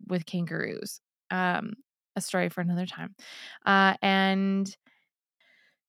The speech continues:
so I was like, "Oh," like, you know, we hadn't eaten in a while, and I had brought, um, some,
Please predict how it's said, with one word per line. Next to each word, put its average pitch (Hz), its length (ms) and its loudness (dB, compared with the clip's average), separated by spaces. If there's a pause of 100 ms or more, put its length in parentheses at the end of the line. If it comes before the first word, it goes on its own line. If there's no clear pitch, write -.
(400)
so 220 300 2
I 214 140 4
was 214 160 0
like, 226 220 0
"Oh," 277 420 -2
like, - 540 0
you 226 120 4
know, 220 180 4
we 220 100 2
hadn't 220 760 0 (1120)
eaten 185 520 0
in 185 220 2
a 190 80 2
while, 165 760 0
and 170 240 0
I 180 460 4
had 196 300 0
brought, - 880 -2 (120)
um, 175 520 -4 (100)
some, 180 1200 -2